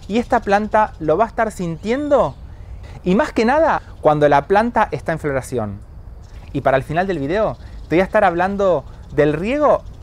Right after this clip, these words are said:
en las distintas etapas del cultivo. A nivel comercial se controla mucho la iluminación y más que nada para que esté floreciendo. Por lo general son todos esquejes los que se compran y se cuentan los nudos.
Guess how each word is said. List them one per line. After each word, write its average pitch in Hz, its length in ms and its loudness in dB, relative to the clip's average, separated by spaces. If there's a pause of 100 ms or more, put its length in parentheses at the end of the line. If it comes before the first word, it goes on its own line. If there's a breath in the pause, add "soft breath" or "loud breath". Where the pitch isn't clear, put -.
(140)
en 123 80 -2
las 127 80 -2
distintas 170 320 -2
etapas 160 340 0
del 139 120 -6
cultivo. 110 400 -6 (680)
A 156 100 4
nivel 185 240 4
comercial 220 640 0 (300 loud breath)
se - 180 0
controla 233 420 2
mucho 247 300 0
la 220 80 4
iluminación 160 800 0 (460 loud breath)
y 202 100 2
más 277 160 2
que 269 100 0
nada 247 220 4
para 170 220 2
que 151 80 -8
esté - 160 -4
floreciendo. 123 640 -2 (580)
Por 185 160 6
lo 190 120 6
general 208 720 4
son 190 580 2
todos 233 280 4
esquejes 240 440 0
los 180 120 -2
que - 80 -4
se 165 140 -4
compran 240 560 2 (1300 loud breath)
y 254 140 4
se 220 140 4
cuentan 208 480 4
los 170 140 2
nudos. 127 480 0